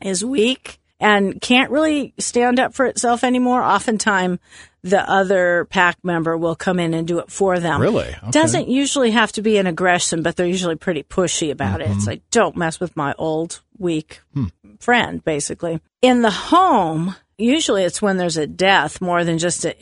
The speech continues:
Speaker 1: a, just an illness. Uh, but the leader dog, you know, the, the humans should be the leader leaders, <laughs> but of the, the more dominant of the dog passes,
Speaker 2: Hmm.
Speaker 1: and there's, usually there's another couple of dogs, there'll be some fighting with those other two dogs. Who's gonna take that leadership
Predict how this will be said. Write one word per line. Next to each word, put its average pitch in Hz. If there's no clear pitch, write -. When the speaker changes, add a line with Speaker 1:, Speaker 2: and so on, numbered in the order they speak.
Speaker 1:
a, -
just 165
an 170
illness. 190
Uh, 208
but 208
the 190
leader 240
dog, 196
you 196
know, 180
the, 175
the 170
humans 254
should 254
be 226
the 214
leader 220
leaders, 160
<laughs> -
but 254
of 220
the, 202
the 185
more 220
dominant 208
of 160
the 170
dog 185
passes, 220
Speaker 2:
Hmm. 82
Speaker 1:
and 214
there's, 208
usually 190
there's 170
another 175
couple 214
of 165
dogs, 147
there'll 240
be 214
some 208
fighting 226
with 160
those 165
other 160
two 165
dogs. 165
Who's 262
gonna 240
take 202
that 165
leadership 185